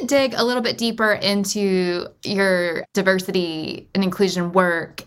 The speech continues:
and try to wrap my head around just how you approached changing the culture of an organization that had over a hundred thousand team members.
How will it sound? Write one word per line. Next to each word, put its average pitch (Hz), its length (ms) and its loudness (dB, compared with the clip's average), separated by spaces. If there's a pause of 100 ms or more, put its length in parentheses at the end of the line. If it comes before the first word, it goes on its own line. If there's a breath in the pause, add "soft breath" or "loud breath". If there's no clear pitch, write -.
and 190 480 0 (640)
try 294 240 2
to 339 80 2
wrap 339 180 0
my 240 140 0
head 233 240 0
around 202 640 0 (680 loud breath)
just 262 220 2 (100)
how 294 680 2 (140)
you 262 720 0 (300)
approached 247 760 0
changing 226 440 0
the 196 80 -2
culture 190 640 0
of 185 300 0
an 190 140 -4
organization 196 720 0
that 180 140 0
had 185 360 -2
over 180 640 0
a 190 60 0
hundred 196 480 0
thousand 180 480 0
team 170 720 -2
members. 196 540 0